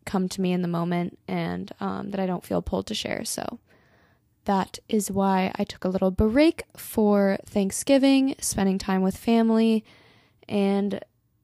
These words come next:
just grinding out school and getting adjusted to my new school and just kind of everything else here in Texas.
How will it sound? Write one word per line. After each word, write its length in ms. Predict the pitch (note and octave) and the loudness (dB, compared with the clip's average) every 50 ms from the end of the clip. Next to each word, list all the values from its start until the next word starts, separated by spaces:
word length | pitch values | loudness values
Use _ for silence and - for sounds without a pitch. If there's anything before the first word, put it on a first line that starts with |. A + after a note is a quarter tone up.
| _ _ _ | _ _ _
just 460 | - G3 F#3+ F#3 - - - - - - _ _ - | -8 -6 -6 -6 -8 -10 -10 -10 -12 -14 _ _ -8
grinding 380 | - F3+ F3 F3+ F#3+ F#3 F#3 | -4 -2 -2 0 0 0 0
out 160 | F3+ F3 - - | -2 -2 -2 -4
school 560 | - - - G3+ F#3+ F#3 F#3 F3+ F3+ F3+ - - | -8 -4 -2 0 2 4 4 4 2 0 -2 -4
and 520 | - - F3 E3+ E3 E3 E3+ F3+ F#3 - - - - _ _ _ | -4 -2 -2 0 0 -2 -2 -4 -6 -8 -12 -18 -20 _ _ _
getting 240 | _ - F#3 F#3 F#3 | _ -2 0 0 0
adjusted 560 | F3 - F3 F3 F3 - - F#3 F3 E3+ - | 0 0 0 -2 -2 -2 0 0 0 0 -2
to 560 | - - - F#3+ F3+ F#3 F3 F3 F3+ F3+ F3+ F#3 - _ _ _ _ _ _ _ _ _ _ _ _ _ _ _ _ _ _ _ _ _ _ | -8 -12 -8 -6 -4 -2 -2 -2 -2 -4 -4 -8 -10 _ _ _ _ _ _ _ _ _ _ _ _ _ _ _ _ _ _ _ _ _ _
my 120 | A3+ A#3 | 0 0
new 180 | A#3 B3 C#4+ D4 | 2 4 2 2
school 540 | - - - - C4+ C4+ C4+ C4 C4 C4 - | 0 -2 -4 0 2 2 4 4 2 0 -2
and 320 | - A3 G#3+ G#3 G#3 G#3 G3 | -4 -2 0 0 0 -2 -2
just 480 | - G3+ - - - - - - - _ | -4 -6 -6 -6 -10 -10 -12 -14 -14 _
kind 320 | - - G#3 G3 G3 G3 | -10 -6 -6 -4 -2 -2
of 520 | F#3+ F#3+ F#3+ F#3+ F#3 F#3+ F#3+ - - - - _ _ _ _ _ _ _ _ _ _ _ _ _ _ _ _ _ | -2 0 0 -2 -2 -6 -10 -16 -20 -20 -20 _ _ _ _ _ _ _ _ _ _ _ _ _ _ _ _ _
everything 380 | - G3 F#3 G3+ G3 - G3 F#3 | -6 -4 -4 -4 -6 -6 -6 -4
else 240 | F3 F3 F#3 - - | -4 -4 -6 -6 -6
here 320 | - F#3 F3 F3 F3+ - - - | -6 -4 -2 -2 -2 -4 -6 -6
in 200 | F3+ F3+ F#3 - - - _ | -8 -8 -8 -10 -14 -20 _
Texas. 760 | - - - F#3 - - - - A3 D4+ - - - - - | -18 -14 -14 -14 -14 -12 -12 -10 -10 -8 -8 -8 -10 -10 -12